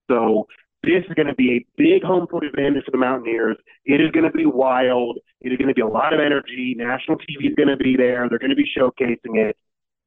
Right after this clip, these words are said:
And it's up to the team to show up. I think the fans will show up, though. And I,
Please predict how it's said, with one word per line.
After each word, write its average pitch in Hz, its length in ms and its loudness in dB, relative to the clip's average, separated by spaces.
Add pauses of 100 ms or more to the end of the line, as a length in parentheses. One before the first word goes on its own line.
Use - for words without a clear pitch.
And 120 280 0
it's 117 160 -2
up 135 160 -4
to 147 60 2
the 123 120 -2
team 139 400 0
to 117 100 -2 (140)
show 113 160 2
up. 131 280 -2
I - 80 -8
think 139 220 -4
the 156 80 -6
fans 151 420 0
will 135 220 2 (100)
show 113 180 0
up, 107 200 -2
though. 104 340 -4 (360)
And 117 180 0
I, 117 140 0